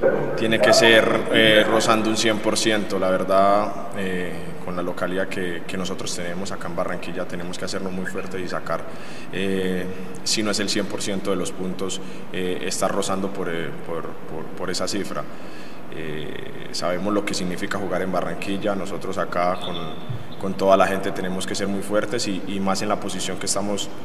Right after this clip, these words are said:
en estos momentos en la tabla, tenemos que, que sumar esa cantidad de puntos para poder seguir avanzando y estar, eh, en, en esa, en esa zona de clasificación directa que es, que es donde queremos estar.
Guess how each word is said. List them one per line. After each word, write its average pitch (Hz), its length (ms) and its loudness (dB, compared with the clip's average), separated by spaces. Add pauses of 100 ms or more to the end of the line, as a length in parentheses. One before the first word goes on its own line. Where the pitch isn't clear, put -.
(460)
en 95 100 -2
estos 98 180 -2
momentos 98 320 0
en 101 80 0
la 90 100 2
tabla, 101 380 6
tenemos 90 320 -4
que, 90 220 0 (380)
que 101 100 -2
sumar 95 320 2
esa 92 160 4
cantidad 90 380 0
de 90 80 4
puntos 95 380 -4
para 85 180 0
poder 85 320 -2
seguir 95 220 0
avanzando 90 520 0
y 95 80 0
estar, 87 320 2 (400)
eh, 92 760 0
en, 92 60 -4
en 95 120 -2
esa, 90 480 2
en 92 120 -2
esa 90 180 2
zona 98 300 2
de 90 100 2
clasificación 87 560 -2
directa 90 360 -2
que 95 100 -2
es, 87 140 -2
que - 180 -6
es 87 60 -2
donde 90 220 -2
queremos 90 280 -4
estar. 87 280 -2